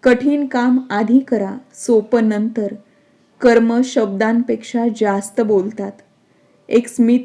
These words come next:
म्हणतं, "मला तू आवडतोस, तू मला आनंद देतोस, मी तुझ्यावरून आनंदी आहे." जे लोक तुम्हाला दुखावतात, त्यांचा सर्वात चांगला बदला म्हणजे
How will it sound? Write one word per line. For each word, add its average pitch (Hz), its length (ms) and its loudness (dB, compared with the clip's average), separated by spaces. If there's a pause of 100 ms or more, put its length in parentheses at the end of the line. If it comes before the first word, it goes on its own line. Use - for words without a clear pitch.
म्हणतं, 214 500 0 (360)
"मला 226 280 4
तू 247 240 2
आवडतोस, 214 760 -2 (220)
तू 240 60 0
मला 226 240 2
आनंद 233 460 2
देतोस, 202 480 0 (440)
मी 233 120 2
तुझ्यावरून 233 720 2 (120)
आनंदी 233 500 2
आहे." 185 340 -4 (760)
जे 269 200 4
लोक 269 180 6 (140)
तुम्हाला 262 420 4
दुखावतात, 247 680 -2 (380)
त्यांचा 254 400 2
सर्वात 247 640 0
चांगला 240 400 2
बदला 220 400 0
म्हणजे 233 460 2